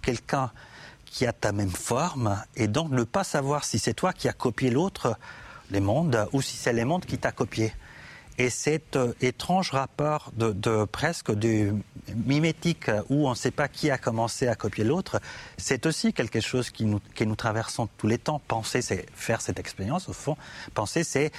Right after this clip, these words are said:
se mettre dans un rapport mental de gémellité au monde. C'est de, de dire, euh, là, je suis en train de, voilà, de, de, de, de dire, de nommer quelque chose, et de faire de sorte que, je ne sais pas si c'est le monde qui a copié ma, ma parole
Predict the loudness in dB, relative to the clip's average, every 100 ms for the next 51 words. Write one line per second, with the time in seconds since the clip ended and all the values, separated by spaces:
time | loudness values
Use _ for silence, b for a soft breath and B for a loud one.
0 | B -2 2 2 2 2 0 2 0 0
1 | 0 0 0 -4 -2 0 0 0 2 2
2 | 2 2 2 2 2 2 2 0 0 -2
3 | 0 -2 B B B 0 4 4 4 2
4 | 0 0 2 4 2 0 -2 0 0 -2
5 | -2 -2 2 4 4 2 B B B B
6 | 0 2 2 0 0 2 4 4 4 2
7 | 0 2 2 2 2 2 2 4 2 4
8 | 2 2 0 0 0 2 2 2 2 0
9 | 0 B B B B -2 0 0 0 0
10 | 0 2 0 0 0 0 0 0 2 0
11 | 0 -2 0 2 2 0 0 0 0 2
12 | 2 2 0 -2 -2 0 2 2 0